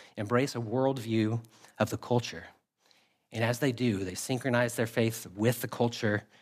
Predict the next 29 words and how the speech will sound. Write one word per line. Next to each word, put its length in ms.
and 100
then 80
they 100
just 180
end 80
up 80
becoming 480
just 320
like 300
the 80
world. 440
Or 60
there's 200
religious 400
drift, 380
when 120
Christians 380
and 80
churches 480
turn 280
to 100
rules, 720
and 100
then 100
they 60
end 100
up 60
becoming 400
legalistic 760